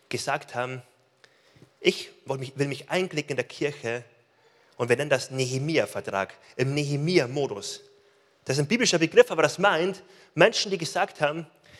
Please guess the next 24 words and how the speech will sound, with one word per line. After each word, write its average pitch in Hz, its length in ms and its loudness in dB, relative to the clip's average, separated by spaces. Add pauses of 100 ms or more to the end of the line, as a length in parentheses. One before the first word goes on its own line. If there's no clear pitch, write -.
(100)
„Ich - 140 -10
möchte 185 200 -4
mich 165 100 -10
investieren 151 800 -6 (560)
wie 156 200 -4
ein 190 80 0
Vollzeitmitarbeiter 143 1500 0 (1600)
oder 117 220 0
wie 123 60 -4
ein 113 100 -10
Teilzeitmitarbeiter, 113 920 -2
wie, 190 100 -4
als 165 140 -2
wäre 208 100 4
ich - 80 -4
angestellt 175 360 -4
in - 20 -8
der 135 80 -2
Kirche 156 420 0
für 143 220 -2
zwanzig 175 340 -6
Stunden 180 280 -4
oder 139 200 2 (240)
Halb-, 175 200 2